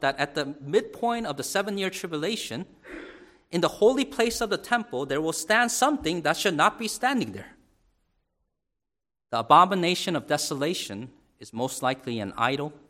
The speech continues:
is the idolatry of the Antichrist, an image of the beast according to Revelation thirteen.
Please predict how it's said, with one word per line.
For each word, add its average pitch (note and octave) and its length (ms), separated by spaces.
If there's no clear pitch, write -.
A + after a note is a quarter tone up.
is - 80
the A#2 140
idolatry D3+ 840
of A2 120
the A2 160
Antichrist, D3+ 840
an A#2 100
image E3 300
of C3+ 120
the A#2+ 60
beast D3 380
according C#3+ 420
to A#2+ 260
Revelation C3+ 580
thirteen. C#3 600